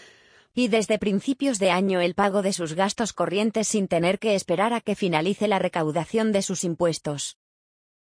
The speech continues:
Mazón ha manifestado que hacer llegar recursos a nuestros ayuntamientos es fundamental, especialmente ahora por las circunstancias que estamos viviendo debido a la crisis sanitaria,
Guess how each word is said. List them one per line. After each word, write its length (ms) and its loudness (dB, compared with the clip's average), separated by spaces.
Mazón 400 2
ha 100 4
manifestado 680 0
que 140 0
hacer 320 0
llegar 340 0
recursos 560 -2
a 60 2
nuestros 420 -2
ayuntamientos 800 0
es 180 -2
fundamental, 840 0
especialmente 880 2
ahora 280 2
por 200 2
las 160 -2
circunstancias 880 -2
que 160 0
estamos 400 0
viviendo 440 2
debido 400 2
a 80 4
la 100 0
crisis 400 -2
sanitaria, 720 -2